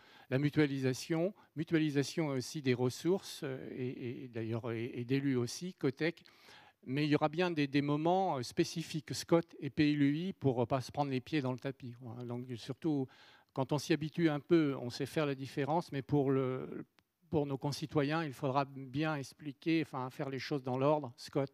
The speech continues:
et P L U I. Et bien sûr, j'y-, j'ou-, j'oublie pas le P C A E T, euh, le plan local de l'habitat qui va venir tout de suite derrière,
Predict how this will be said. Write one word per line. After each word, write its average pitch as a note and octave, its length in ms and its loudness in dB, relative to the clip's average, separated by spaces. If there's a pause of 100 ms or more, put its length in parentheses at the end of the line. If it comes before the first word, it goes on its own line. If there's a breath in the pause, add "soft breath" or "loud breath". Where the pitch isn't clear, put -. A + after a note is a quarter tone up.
(220)
et C3+ 80 -8
P C3 220 0
L B2+ 80 -2
U B2 100 -2
I. G#2+ 120 -12 (1120 soft breath)
Et C3 220 0
bien A2 160 -6
sûr, D#3+ 240 0
j'y-, A#2 220 -8
j'ou-, A2+ 220 -8
j'oublie A#2 340 -10
pas D3 260 4
le C#3 60 -2
P B2 120 -8
C B2 200 -4
A A2+ 120 0
E A#2 140 0
T, D3 480 0
euh, B2+ 180 0
le A#2 160 0
plan B2 160 0
local A#2+ 280 -2
de A2+ 100 -4
l'habitat A2+ 400 -6
qui - 120 -14
va A#2+ 160 0
venir A2+ 340 -4
tout - 100 -14
de - 60 -16
suite C#3 200 -8
derrière, A#2 460 -4